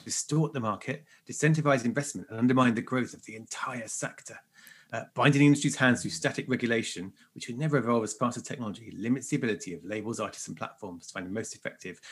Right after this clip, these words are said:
so and so, so on, which to me seemed like, you know,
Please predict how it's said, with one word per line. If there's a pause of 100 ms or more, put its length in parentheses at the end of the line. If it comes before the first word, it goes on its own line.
(140)
so
and
so,
so
on, (340)
which (160)
to
me (640)
seemed
like, (720)
you
know,